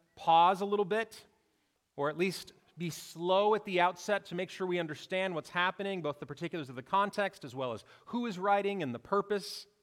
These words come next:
And so it should be pretty clear how we're gonna walk through this,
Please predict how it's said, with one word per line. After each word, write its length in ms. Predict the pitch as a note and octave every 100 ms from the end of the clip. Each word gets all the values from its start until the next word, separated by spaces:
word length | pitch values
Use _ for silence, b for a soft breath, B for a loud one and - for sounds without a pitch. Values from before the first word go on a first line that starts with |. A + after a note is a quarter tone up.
| _ _ _ b b b b b b
And 120 | G3
so 160 | - A3
it 100 | G#3
should 240 | - D4
be 120 | D4+
pretty 260 | - - A#3
clear 420 | - A#3 A3+ F3
how 140 | E3 F3
we're 120 | F#3
gonna 140 | F#3
walk 300 | E3 E3 D#3+ -
through 220 | G#3+ A#3
this, 300 | F3 D#3 -